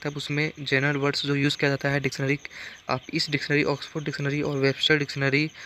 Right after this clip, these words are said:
और any other standard dictionary को आप यूज़ कर सकते हैं उस word को यूज़ करने के लिए, जिसमें एक legal word और legal जो है word, वहाँ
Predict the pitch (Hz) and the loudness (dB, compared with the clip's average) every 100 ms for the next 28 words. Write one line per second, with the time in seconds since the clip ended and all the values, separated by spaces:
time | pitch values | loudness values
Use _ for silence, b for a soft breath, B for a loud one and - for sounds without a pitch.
0 | B - 143 - 143 147 160 - 147 165 | B 0 2 2 2 2 0 -2 0 0
1 | - 151 - 147 143 156 151 - 143 143 | 0 -6 -4 -2 -2 -2 -4 -4 -2 -2
2 | 147 143 - 143 - 147 - - 143 143 | -2 -2 0 0 0 -2 -2 0 2 2
3 | 170 B B - 139 - 135 135 156 143 | 0 B B -4 -2 2 2 0 0 0
4 | 139 - 131 131 127 127 127 127 127 151 | 0 0 -2 -2 0 0 2 0 0 2
5 | 156 165 B B 139 143 143 135 147 143 | 2 2 B B -4 -2 2 2 4 4
6 | 139 143 - 135 139 135 - B B 139 | 4 2 0 -2 -2 -4 -6 B B 0
7 | 135 139 156 151 139 139 139 131 139 143 | 4 6 4 2 0 2 4 4 4 4
8 | 135 | 2